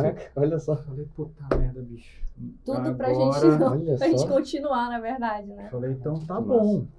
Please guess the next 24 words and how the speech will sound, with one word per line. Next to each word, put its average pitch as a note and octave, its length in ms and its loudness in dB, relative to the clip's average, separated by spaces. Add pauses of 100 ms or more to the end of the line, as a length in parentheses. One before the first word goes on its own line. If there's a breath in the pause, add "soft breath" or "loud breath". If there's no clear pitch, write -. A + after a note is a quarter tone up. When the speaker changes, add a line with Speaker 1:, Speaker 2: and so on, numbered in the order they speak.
Speaker 2:
né? A#2 400 -6
Então, D#3 520 -6
ok. D#3 500 -2
E C#3+ 100 -2
a F#3+ 80 2
gente F#3 240 -4
olha E3 200 0
o - 20 -4
Instagram, A#2 580 -8 (180)
a G#2+ 100 -16
gente A2+ 580 -14 (240)
vê, G2+ 260 -6
a A#2 40 -4
gente A#2+ 180 -10
tem A#2+ 100 -8
muito A#2 220 -6
feedback A2 460 -8
de G#2 80 -14
cliente. G#2 600 -8 (460)
Cara, C#3 280 -6
a, G#2 460 -12
a, G#2 40 -10
a - 40 -6
marca, G2+ 400 -8